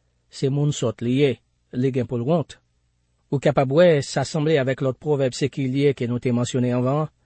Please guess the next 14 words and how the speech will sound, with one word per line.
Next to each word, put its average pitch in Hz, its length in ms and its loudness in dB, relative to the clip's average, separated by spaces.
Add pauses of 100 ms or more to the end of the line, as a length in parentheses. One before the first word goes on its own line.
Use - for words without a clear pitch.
(500)
Si 143 200 -2
m 131 120 0
pran 143 160 0
yon 147 160 0
ti 160 160 -2
tan 156 200 0
pou 139 120 -2
m 139 80 0
reflechi 139 520 -2
anvan 120 260 -2
m 110 60 -6
pale, 123 320 2 (840)
lè 135 200 0
sa 120 200 -2